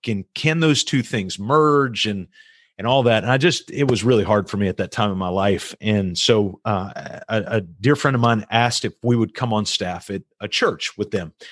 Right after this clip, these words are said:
in the Mid-Cities area of Dallas-Fort Worth. And so we left Pfizer, did that for a couple of years. And then their strategy to grow was to plant churches, uh,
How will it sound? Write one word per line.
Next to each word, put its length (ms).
in 220
the 100
Mid-Cities 580
area 240
of 60
Dallas-Fort 420
Worth. 260
And 100
so 200
we 80
left 280
Pfizer, 440
did 220
that 240
for 120
a 40
couple 260
of 60
years. 400
And 100
then 160
their 140
strategy 580
to 80
grow 300
was 180
to 160
plant 440
churches, 680
uh, 300